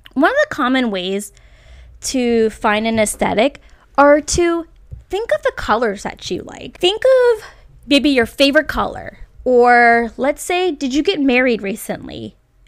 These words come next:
Did you have a color palette or a theme with your colors? Maybe you had another event in your life where there was a color palette. Think about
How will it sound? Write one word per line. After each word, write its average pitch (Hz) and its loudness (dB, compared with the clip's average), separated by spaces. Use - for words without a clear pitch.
Did 277 -2
you 392 2
have 415 0
a - -14
color 262 0
palette - -12
or 240 6
a 240 2
theme 214 -2
with 220 -8
your 196 -2
colors? - -14
Maybe 285 2
you 330 2
had 269 0
another 254 0
event 214 -8
in 214 -4
your 196 -2
life - -10
where 202 2
there 202 -2
was 208 -2
a 220 -6
color 202 -6
palette. - -12
Think 370 -4
about 381 4